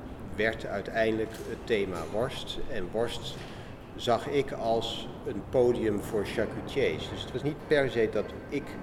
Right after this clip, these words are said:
al die worst moest gaan maken of al die ham ging gaan maken. Ik vond het fascinerend dat zo'n basisvoedsel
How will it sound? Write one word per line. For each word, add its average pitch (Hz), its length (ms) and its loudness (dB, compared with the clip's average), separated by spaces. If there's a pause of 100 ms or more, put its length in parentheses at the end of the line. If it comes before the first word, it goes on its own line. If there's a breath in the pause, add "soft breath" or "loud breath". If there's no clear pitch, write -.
(100)
al 113 220 4
die 98 180 -2
worst 110 260 0
moest 123 200 -2
gaan 120 180 -2
maken 113 380 -2
of 87 60 0
al 92 100 0
die 76 120 -4
ham 107 360 -2
ging 120 160 -2 (180)
gaan 110 200 -2
maken. 104 400 -2 (580 loud breath)
Ik 120 120 -2
vond 123 220 0
het 92 100 0
fascinerend 107 1040 2 (560 loud breath)
dat 95 320 -2
zo'n 92 320 -6 (100)
basisvoedsel 95 1000 0